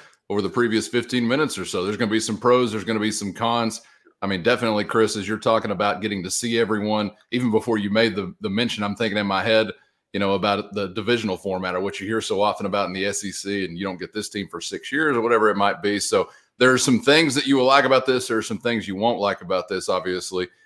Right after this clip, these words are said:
And we'd love to hear from you on all of the above in the YouTube comments. Let us know what you think. Appreciate your time, Chris, for a bonus episode to digest a Big Twelve scheduling format.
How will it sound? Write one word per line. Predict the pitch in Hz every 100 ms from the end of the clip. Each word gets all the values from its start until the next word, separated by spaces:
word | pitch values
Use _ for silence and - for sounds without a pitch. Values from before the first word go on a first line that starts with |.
| _ _
And | 90
we'd | 92
love | 95 101 92
to | 98
hear | 98 92
from | 98 92
you | 92
on | 87 85
all | - 92
of | 101
the | 107
above | 98 76 73 - _ _
in | - 87
the | 85
YouTube | 78 82 95 85
comments. | - 76 69 71 -
Let | 85
us | 80 87
know | 80 80 _ _
what | 78 82 -
you | 76
think. | - 73 - _ _ _
Appreciate | 127 110 131 120 127
your |
time, | 113 135 135 131
Chris, | 113 147 143
for | - 123
a | 110
bonus | 98 127 151 143 - - 139
episode | 143 143 - 139 139 131
to | 107
digest | 107 127 135 104 123 135 135 - - - _ _ _ -
a | 117 87 85
Big | 165 -
Twelve | 127 139 139 127 -
scheduling | - 131 127 120 135 131 117
format. | 131 131 110 101 90 -